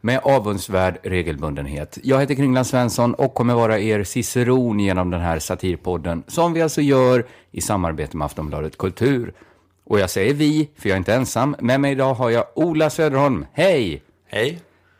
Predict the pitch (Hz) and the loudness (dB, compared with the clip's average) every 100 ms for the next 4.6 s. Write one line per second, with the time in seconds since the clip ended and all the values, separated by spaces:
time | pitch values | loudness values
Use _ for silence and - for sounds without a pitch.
0 | _ 110 123 131 - 131 123 131 127 - | _ -2 -2 -2 -2 -2 -2 0 0 0
1 | 120 - 101 135 127 135 135 123 113 120 | -2 -2 -4 -4 -2 0 2 2 0 0
2 | 110 120 117 - 113 123 117 113 139 113 | 0 0 -2 -2 -4 0 -2 0 2 2
3 | 78 - _ _ _ - - - _ _ | 0 -8 _ _ _ -20 -20 -20 _ _
4 | - 123 127 127 - 95 | -2 2 2 0 -4 -4